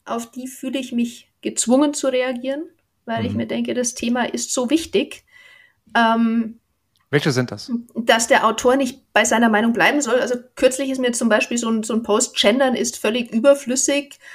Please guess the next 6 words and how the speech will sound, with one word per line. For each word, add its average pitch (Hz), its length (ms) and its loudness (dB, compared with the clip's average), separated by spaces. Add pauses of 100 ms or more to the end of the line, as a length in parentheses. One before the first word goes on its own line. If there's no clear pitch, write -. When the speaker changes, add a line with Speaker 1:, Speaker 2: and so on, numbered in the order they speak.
(300)
Speaker 1:
ähm, 220 380 6
und 233 280 0
machen 233 360 0
nur 233 180 4
Sprachverhunzer 208 1000 0
aufgefallen, 233 720 -4